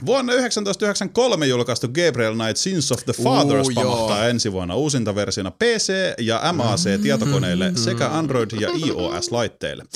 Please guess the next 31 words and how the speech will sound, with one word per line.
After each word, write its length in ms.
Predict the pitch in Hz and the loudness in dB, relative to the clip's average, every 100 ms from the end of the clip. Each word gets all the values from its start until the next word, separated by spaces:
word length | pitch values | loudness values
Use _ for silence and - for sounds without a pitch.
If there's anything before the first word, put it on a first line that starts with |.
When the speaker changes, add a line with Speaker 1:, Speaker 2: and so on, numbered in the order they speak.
| - - - | -14 -14 -4
Speaker 1:
Peliä 280 | 208 214 120 | 0 2 0
työstää 340 | 104 95 - | 0 -4 -2
itse 240 | 107 135 - - | -2 -2 -4 -4
Jane 180 | 120 87 170 | -4 -4 -4
Jensen 400 | 208 - 175 165 | -4 -4 -4 -4
sekä 240 | 156 113 | -4 -2
hänen 220 | 110 120 | -2 -2
Speaker 2:
Mm-hmm. 100 | 160 | -2
Speaker 1:
Pinkerton 580 | 151 147 107 87 92 92 | -2 -2 -4 -4 -4 -2
Road-tiiminsä. 880 | 95 92 - - 135 85 78 - 110 | 0 -2 -4 -4 -2 -4 -4 -2 -2
Speaker 2:
Oh 220 | 98 107 | 0 0
yeah. 280 | 120 - 101 - | 0 -4 -6 -4
Speaker 1:
Peliä 260 | 151 160 | -2 0
tullaan 360 | - 110 110 113 | -2 -2 -2 0
parantamaan 520 | 170 170 156 147 147 139 - | 0 0 0 -2 -2 -6 -10
tai 180 | 82 78 | -8 -8
huonontamaan 600 | 85 87 92 107 117 113 | -6 -6 -6 -6 -6 -8
katsojasta 480 | 90 - 73 - - | -8 -8 -10 -10 -8
riippuen 460 | 147 139 131 131 - | -8 -2 -2 -2 -2
ääninäyttelyllä, 840 | 170 170 147 139 139 135 135 131 117 | -2 0 0 -2 0 0 0 -2 -2
remasteroidulla 920 | 120 135 123 - 127 117 117 113 110 | -2 0 -2 -2 0 0 0 0 -2
musaraidalla 640 | 147 170 147 127 117 117 - | -2 -2 0 0 0 -2 -2
sekä 380 | - 92 90 - | -6 -6 -6 -8
retinanäyttötuella. 1400 | 107 127 127 110 104 98 - 87 123 113 90 80 85 98 - _ _ _ _ _ _ _ _ _ _ _ 165 | -6 -6 -4 -4 -4 -4 -6 -6 -2 -2 -2 -4 -2 -2 -4 _ _ _ _ _ _ _ _ _ _ _ -6
Speaker 2:
Mm. 300 | 160 101 82 - _ _ - - | -4 -4 -8 -16 _ _ -20 -4
Joo, 200 | 208 180 | 2 2
siis 200 | 110 113 | 2 0
se 60 | 143 | 0
Speaker 1:
Mikä 120 | 120 | 0
Speaker 2:
tota, 200 | 131 175 | -2 0
Speaker 1:
fiilis? 300 | - - - | -2 -4 -16